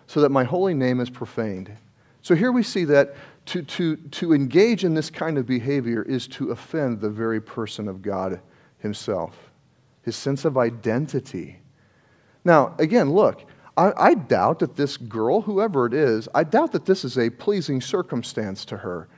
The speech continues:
And certainly we've seen plenty of this this year where we see, uh,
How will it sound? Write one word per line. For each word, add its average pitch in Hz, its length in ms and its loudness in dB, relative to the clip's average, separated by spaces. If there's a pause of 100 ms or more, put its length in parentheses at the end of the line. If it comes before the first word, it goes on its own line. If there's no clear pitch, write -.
(920)
And 151 180 2
certainly 196 480 4
we've 127 200 2
seen 139 580 0
plenty 196 360 0
of 117 140 0
this 117 280 -2
this 123 360 -2
year 113 360 -2 (380)
where 139 140 4
we 143 160 2
see, 135 640 0 (680)
uh, 110 400 4